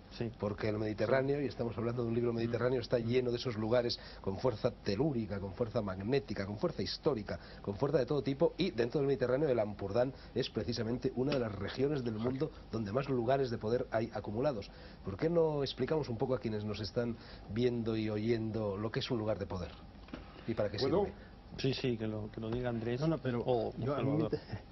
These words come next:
Speaker 2: Salvador, venga.
Speaker 4: Ese tema de, bueno, eso nos lleva ya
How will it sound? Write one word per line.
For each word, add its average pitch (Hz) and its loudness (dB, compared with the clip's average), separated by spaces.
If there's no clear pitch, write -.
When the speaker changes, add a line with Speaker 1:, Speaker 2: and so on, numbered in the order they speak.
Speaker 2:
Salvador, 107 0
venga. 101 -4
Speaker 4:
Ese 175 6
tema 214 6
de, 151 4
bueno, 120 4
eso 135 -2
nos 139 4
lleva 143 6
ya 165 6